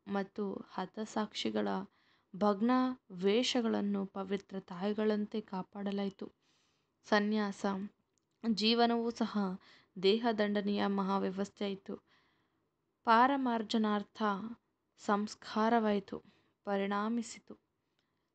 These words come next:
ಸನ್ಯಾಸಿಗಳ ಸೈನ್ಯವು ಅಂಧಕಾರದ ನಿರ್ಜನ ಪ್ರವೇಶಗಳಿಗೆ ತೆರಳಿದವು ಮತ್ತು ತಮ್ಮನ್ನು ಉಪವಾಸ ಮತ್ತು ತಪಸ್ಸಿನಲ್ಲಿ ತೊಡಗಿಸಿಕೊಂಡಿತು. ಕ್ರೈಸ್ತ ಪಾದ್ರಿಗಳು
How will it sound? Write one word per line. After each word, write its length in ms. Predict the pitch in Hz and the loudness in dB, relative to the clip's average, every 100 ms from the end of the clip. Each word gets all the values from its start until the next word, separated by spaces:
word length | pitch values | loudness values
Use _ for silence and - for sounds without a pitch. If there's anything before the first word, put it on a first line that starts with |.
| _ | _
ಸನ್ಯಾಸಿಗಳ 840 | - 196 202 208 233 240 220 202 | -4 -2 -2 -2 -2 -4 -2 -4
ಸೈನ್ಯವು 680 | 196 - 196 233 240 220 220 | -4 -2 0 2 2 2 0
ಅಂಧಕಾರದ 800 | 202 196 202 202 - 214 214 208 | 0 0 -2 -4 -6 -6 -2 -2
ನಿರ್ಜನ 480 | 202 196 196 208 214 | 0 -2 -2 -2 -2
ಪ್ರವೇಶಗಳಿಗೆ 880 | 196 202 196 220 226 220 202 196 202 | -2 -6 -2 -2 0 -2 -2 -4 -4
ತೆರಳಿದವು 640 | 196 - 190 190 190 185 - - - _ - | -6 -8 -6 -4 -6 -6 -10 -16 -20 _ -8
ಮತ್ತು 200 | 226 233 | 0 2
ತಮ್ಮನ್ನು 720 | 233 214 233 254 247 220 226 - | 6 4 4 4 4 4 2 0
ಉಪವಾಸ 640 | 208 214 196 214 247 - 254 | -4 -4 2 4 4 2 0
ಮತ್ತು 440 | 233 208 - 208 | 0 -2 -4 -8
ತಪಸ್ಸಿನಲ್ಲಿ 1080 | 196 196 - 233 226 - 247 220 202 202 196 | -6 -10 -8 -10 -10 -2 2 2 2 0 -2
ತೊಡಗಿಸಿಕೊಂಡಿತು. 1000 | - 190 190 196 190 - 190 185 185 - _ _ _ _ _ _ | -4 -6 -4 -6 -8 -12 -10 -8 -10 -14 _ _ _ _ _ _
ಕ್ರೈಸ್ತ 400 | 202 196 196 - 196 | -2 -2 -2 -10 -14
ಪಾದ್ರಿಗಳು 840 | - 190 208 - 226 214 196 190 | -6 -4 -2 -2 0 0 0 -4